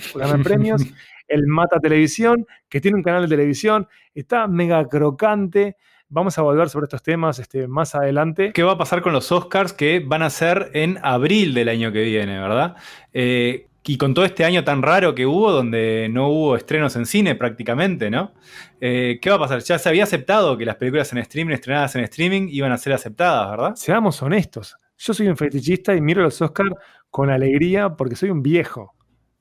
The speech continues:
Speaker 1: Pero no le importan a nadie, no cambia absolutamente nada.
Speaker 2: Sí, sí.
Speaker 1: Es mucho más importante una persona que hace, eh, voiceovers en TikTok que, <laughs> que los Oscars. Entonces también los actores, este, que son amenazantes en la economía de la atención,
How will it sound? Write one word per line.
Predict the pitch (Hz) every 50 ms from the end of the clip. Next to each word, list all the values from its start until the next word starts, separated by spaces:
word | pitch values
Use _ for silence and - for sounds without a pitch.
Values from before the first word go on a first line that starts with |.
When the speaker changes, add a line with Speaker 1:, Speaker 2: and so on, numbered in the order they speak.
| _ _
Speaker 1:
Pero | 139 131 143
no | 151 160 214 233
le | 233 208 170
importan | 160 147 135 143 214 226 220 202 165 165 196 190 170
a | 165 156 160
nadie, | 175 220 233 220 202 165 160 147 143 147 147
no | 180 214 214 - -
cambia | 233 247 247 226 214 202 196
absolutamente | 185 190 - - 180 214 214 180 202 196 208 214 202 175 185 185 190
nada. | 220 233 226 202 180 151
Speaker 2:
Sí, | 147
sí. | 170
Speaker 1:
Es | 156
mucho | 196 226 196 233
más | 233 170 196
importante | 175 190 185 180 185 226 233 226 202 220 202
una | 196 196 185
persona | 190 185 165 - 214 - -
que | - 202
hace, | 196 - 190 175 156 139 - _ _ _ - - - _
eh, | _ 147 139 135 135 131 131 127 131 - 147
voiceovers | 135 - 190 196 - - 214 214 202 196 185 - -
en | 135
TikTok | - - 143 - - 220 214 165 - - _ _ _ _ _ _
que, | - 151 147 139
<laughs> | 117 101 - - _ - - - _ _
que | - 165
los | 180 151 - _ - -
Oscars. | - - 147 - - - - _ - - - - - - - - -
Entonces | 160 165 220 226 202
también | 196 190 202 233 233 220
los | 196 170 - -
actores, | 151 143 - 247 240 220 190 170 - 143
este, | 127 - 147
que | 139 -
son | 190 202
amenazantes | 208 185 160 151 - - - 233 233 196 151 139 - 135
en |
la | 139
economía | 139 143 143 143 156 185 202 196
de | 175
la | 156
atención, | 143 143 139 135 110 147 214 220 196